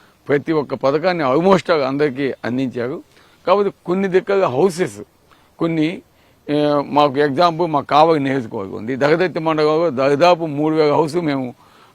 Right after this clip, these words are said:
ఆ, జగనన్న కాలనీస్ పదమూడు గ్రామాల్లో ఇచ్చున్నాం. కానీ ఈ తెలుగుదేశంకు సంబంధించిన నాయకులు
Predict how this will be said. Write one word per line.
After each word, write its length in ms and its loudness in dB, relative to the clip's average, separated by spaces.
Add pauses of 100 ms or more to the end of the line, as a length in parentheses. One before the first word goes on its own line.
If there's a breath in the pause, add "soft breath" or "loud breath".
ఆ, 60 0
జగనన్న 480 2
కాలనీస్ 720 0
పదమూడు 380 -2
గ్రామాల్లో 460 0
ఇచ్చున్నాం. 440 -2 (500 soft breath)
కానీ 240 0
ఈ 180 -4
తెలుగుదేశంకు 600 2
సంబంధించిన 640 -2
నాయకులు 600 -2